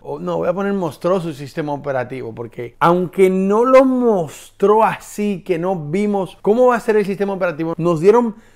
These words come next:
suficientes detalles y los detalles más importantes, los, los detalles que nosotros queríamos saber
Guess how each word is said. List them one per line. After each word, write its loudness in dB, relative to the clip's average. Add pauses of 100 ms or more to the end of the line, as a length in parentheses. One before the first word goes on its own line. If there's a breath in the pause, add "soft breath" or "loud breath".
(160 loud breath)
suficientes -4
detalles -2
y -4
los -2
detalles 0
más -2
importantes, -4
los, -4
los -2
detalles 0
que -4
nosotros -6
queríamos -4
saber -4